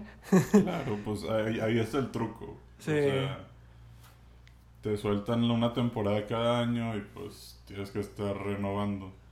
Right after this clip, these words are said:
Speaker 1: Claro.
Speaker 2: Yo, pues, lo sigo pagando porque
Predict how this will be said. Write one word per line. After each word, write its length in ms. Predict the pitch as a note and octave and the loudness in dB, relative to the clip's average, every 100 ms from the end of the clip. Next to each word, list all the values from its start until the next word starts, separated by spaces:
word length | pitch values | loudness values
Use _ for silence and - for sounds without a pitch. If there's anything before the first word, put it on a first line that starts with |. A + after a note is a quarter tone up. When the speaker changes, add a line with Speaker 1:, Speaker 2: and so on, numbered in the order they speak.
| - | -10
Speaker 1:
Claro. 460 | D3 C#3+ C#3 C3+ C3+ A2+ | -2 0 2 -2 -8 -4
Speaker 2:
Yo, 440 | G2+ G#2 G#2 G#2 - | 0 2 2 0 -6
pues, 280 | - G#2 G#2 - - - - | -8 -6 -8 -10 -20 -20 -14
lo 200 | G2 G2+ | -8 -4
sigo 220 | G#2+ G#2+ | 0 0
pagando 420 | G#2+ G#2+ G#2+ G#2+ | 0 2 4 2
porque 460 | G2+ G2 - F#2+ F#2 | 0 -6 -4 -6 -6